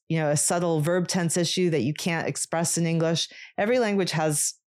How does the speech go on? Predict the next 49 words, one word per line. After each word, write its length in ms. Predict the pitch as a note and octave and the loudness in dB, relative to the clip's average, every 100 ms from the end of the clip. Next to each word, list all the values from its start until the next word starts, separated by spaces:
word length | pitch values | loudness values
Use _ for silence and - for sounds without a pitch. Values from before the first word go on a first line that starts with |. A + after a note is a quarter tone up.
| _ | _
unusual 460 | - F3 F#3+ F3 E3 | 0 2 2 2 2
limitations. 680 | D#3 D3+ - D#3 D#3 D3 C#3+ | 2 0 0 0 0 0 0
And 80 | D3+ | 0
I 60 | |
remember, 540 | D#3 D#3+ E3 D#3+ D3 C#3+ | 0 2 2 2 0 0
I 60 | D3+ | -4
can't 260 | - F3+ | -2 -2
think 120 | E3 D#3+ | -2 -2
of 80 | |
a 40 | D3+ | -2
good 160 | D#3 | -2
example 460 | D3 D3 A#3+ B3 F#3+ | -2 -2 0 0 0
now, 200 | D#3 C#3 | 0 0
but 100 | C3+ | -2
when 140 | D#3+ | -2
I've 120 | D#3 D3+ | 0 -2
studied 400 | - A#3 G#3 D#3+ | 0 0 0 0
languages, 460 | D3+ D3 D3 D3 | 0 0 0 0
I 80 | E3 | 0
sometimes 420 | D3+ E3+ D#3+ D3+ | 0 0 0 -2
come 180 | - D#3 | -2 -2
across 440 | D3 - D3 D3 | -2 -2 0 0
something 440 | - D3 C#3 C#3+ C#3+ | 0 -2 0 0 2
where 400 | C#3+ C3+ C#3 - | 2 2 0 -2
I 100 | C3+ | -4
can't 380 | C#3 G#3+ F#3 D#3 | -2 -2 -2 -2
do 160 | F#3 G3 | 0 0
something 360 | - D#3 D#3 | 0 0 -2
I'm 120 | D3+ | 0
used 200 | D#3+ E3 - | 0 0 0
to 60 | |
doing 320 | D3 D#3+ D3+ | 0 0 2
in 80 | C#3+ | 0
English. 400 | B2 E3 C#3 - - | 0 0 -2 -4 0
Oh, 260 | G4 G3 - | 2 2 0
I 80 | A3+ | 0
mean, 220 | A#3 A3 | 2 0
just 220 | C#4 - | 0 -2
for 100 | C#4+ | -2
example, 580 | C4 B3 A#3 F#3+ C3 - _ | 0 0 0 0 -2 -2 _
the 220 | E3+ G#3 F#3+ | -2 0 2
absence 420 | G3 F#3+ G3+ F3+ | 0 0 0 0
of 100 | F3 | 0
articles 640 | E3+ A#3 B3 - C#3+ C#3 | 0 0 -2 0 0 0
in 160 | - E3 | 0 0
other 220 | D3 D3+ | 0 0
languages. 640 | C#3+ C3 C3 C#3 A#2+ A2+ - | 0 0 -2 -2 -4 -4 -4
It's 200 | F3+ - | -2 0
so, 500 | A#3 G#3+ G#3 G#3 | 2 2 2 0